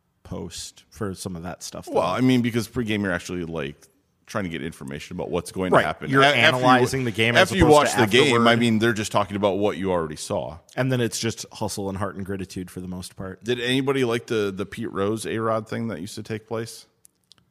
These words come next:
Speaker 2: I always thought that was a distraction. I didn't really care.
Speaker 1: Uh, well,
Speaker 2: And
Speaker 1: I, I hate Pete Rose so much that
Speaker 2: Well,
Speaker 1: I
Speaker 2: and
Speaker 1: just
Speaker 2: that's the
Speaker 1: don't
Speaker 2: thing.
Speaker 1: wanna even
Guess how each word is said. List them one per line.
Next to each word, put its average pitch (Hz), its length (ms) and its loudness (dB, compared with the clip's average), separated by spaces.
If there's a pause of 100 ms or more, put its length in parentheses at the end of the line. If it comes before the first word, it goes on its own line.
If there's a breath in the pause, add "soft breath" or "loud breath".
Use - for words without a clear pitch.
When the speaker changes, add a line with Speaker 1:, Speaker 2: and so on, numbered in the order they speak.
(160)
Speaker 2:
I 107 80 2
always 104 180 4
thought 82 140 -4
that 78 60 -6
was 76 120 -8
a 67 60 -14
distraction. - 500 -12
I 78 80 -8
didn't - 160 -12
really 62 140 -14
care. - 280 -16 (240)
Speaker 1:
Uh, 120 100 -12
well, 113 160 4
Speaker 2:
And 131 220 6
Speaker 1:
I, 135 60 2
I - 40 6
hate 139 200 -2
Pete 135 160 -4
Rose 110 240 0
so 123 120 0
much 117 260 -2
that - 100 2
Speaker 2:
Well, 180 80 10
Speaker 1:
I - 60 4
Speaker 2:
and 175 60 2
Speaker 1:
just 180 120 6
Speaker 2:
that's 123 120 4
the 107 120 -4
Speaker 1:
don't 113 120 8
Speaker 2:
thing. 101 40 0
Speaker 1:
wanna 104 160 -2
even 92 500 -6